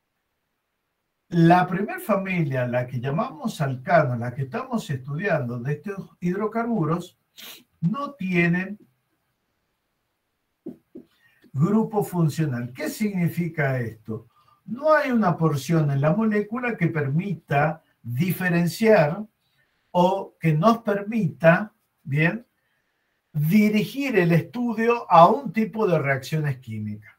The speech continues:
Miren los alquenos. Los alquenos tienen al menos dos átomos de carbono, de carbono con hibridación S P dos.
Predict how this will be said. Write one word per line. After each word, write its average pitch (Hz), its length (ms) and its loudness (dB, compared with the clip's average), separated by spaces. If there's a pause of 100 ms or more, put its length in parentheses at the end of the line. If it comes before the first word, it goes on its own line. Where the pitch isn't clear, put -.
(160)
Miren 240 340 -6
los 165 200 0
alquenos. 127 800 -6 (4000)
Los 175 260 0
alquenos 220 920 -6 (560)
tienen 160 640 0
al 190 400 8
menos 190 580 -2
dos 277 320 -2
átomos 220 340 -2
de 147 140 0
carbono, 175 960 -2
de 135 260 -4
carbono 208 720 0
con 202 220 -6
hibridación 180 720 -4
S 202 220 -8
P 185 180 -10
dos. - 560 -6